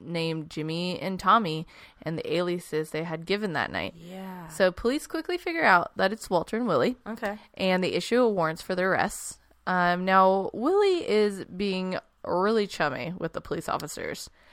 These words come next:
Speaker 1: And
Speaker 2: He's playing it up. I mean,
Speaker 1: yes.
Speaker 2: he's
Speaker 1: Yeah, he's like,
Speaker 2: celebrity
Speaker 1: "Oh,
Speaker 2: status.
Speaker 1: oh my God, I'm, do you know who
Speaker 2: He's
Speaker 1: I
Speaker 2: a
Speaker 1: am?"
Speaker 2: celebrity.
Speaker 1: Yes, yes.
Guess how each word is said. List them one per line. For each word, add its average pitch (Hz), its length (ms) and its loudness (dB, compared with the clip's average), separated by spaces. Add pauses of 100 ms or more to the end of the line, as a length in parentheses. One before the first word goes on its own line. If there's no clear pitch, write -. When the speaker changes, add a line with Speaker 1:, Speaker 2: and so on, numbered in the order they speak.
(400)
Speaker 1:
And 170 340 -2
Speaker 2:
He's - 40 -10
playing 214 240 -4
it 190 100 -6
up. 233 180 -2
I 190 80 -2
mean, 180 140 -4
Speaker 1:
yes. 175 180 0 (320)
Speaker 2:
he's - 100 -20
Speaker 1:
Yeah, 160 140 0
he's 208 160 2
like, 285 240 8
Speaker 2:
celebrity 214 60 2
Speaker 1:
"Oh, 262 320 8
Speaker 2:
status. - 100 -6
Speaker 1:
oh 214 80 4
my 254 120 0
God, 214 220 6
I'm, 196 260 2 (120)
do 180 140 -6
you 208 60 0
know 262 120 2
who 269 180 6
Speaker 2:
He's 190 140 6
Speaker 1:
I 285 40 6
Speaker 2:
a 262 40 4
Speaker 1:
am?" 175 220 6
Speaker 2:
celebrity. 220 720 0
Speaker 1:
Yes, - 520 -2
yes. - 440 -2